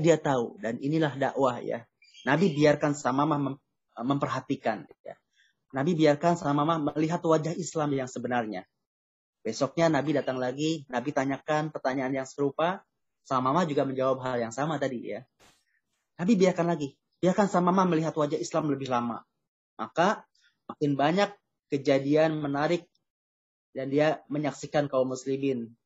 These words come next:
seperti apa. Sampai hari ketiga Samamah memberikan jawaban yang sama. Nabi akhirnya berkata ya, eh, "Engkau aku bebaskan tanpa syarat." Jadi Samamah ini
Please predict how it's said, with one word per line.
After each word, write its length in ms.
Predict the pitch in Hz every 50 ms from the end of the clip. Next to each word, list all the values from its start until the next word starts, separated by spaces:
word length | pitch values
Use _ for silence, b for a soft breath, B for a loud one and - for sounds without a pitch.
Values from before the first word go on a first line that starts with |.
| _ _
seperti 400 | - - - 123 - 117 - 120
apa. 320 | 113 113 - - 98 - - _ _ _ _ _ _ _ _ _ _ _ _ _ _ _ _ _
Sampai 240 | - 117 110 - 127
hari 240 | 123 127 131 139 139
ketiga 480 | - - - 160 151 143 160 170 180
Samamah 640 | 170 147 135 135 131 131 139 156 165 175 175 156 - _ _ _ - - _ _ _ _ _ _ _ _ _ _ 135
memberikan 340 | 143 143 143 143 143 143
jawaban 300 | 147 143 135 131 135 131 135
yang 140 | 127 120 -
sama. 340 | 123 117 120 117 104 - - _ _ _ _ _ _ _ _ _
Nabi 320 | 135 135 131 139 170 180 190
akhirnya 600 | - 131 131 135 131 123 135 151 165 185 196 190 175 _ _ _ _ _ _ _ _ _ _ _ _ _ _ -
berkata 520 | 104 101 113 127 127 131 131 139 - 180
ya, 320 | 156 135 143 156 170 170 - _
eh, 320 | - 139 139 135 131 131 127 123 - _ _ _ _ _ _ _ _ _ _ _ _ _ _ _ _ _
"Engkau 300 | - 143 143 - 185 -
aku 260 | 151 151 - 170 151
bebaskan 480 | 151 139 143 165 151 - - 165 151 143
tanpa 240 | 147 139 135 135
syarat." 400 | 131 - - 135 127 123 113 - - _ _ _ _ _ _ _ _ _
Jadi 160 | - 135 165
Samamah 400 | 165 - 151 139 139 135 139 139
ini 320 | 135 135 147 170 214 220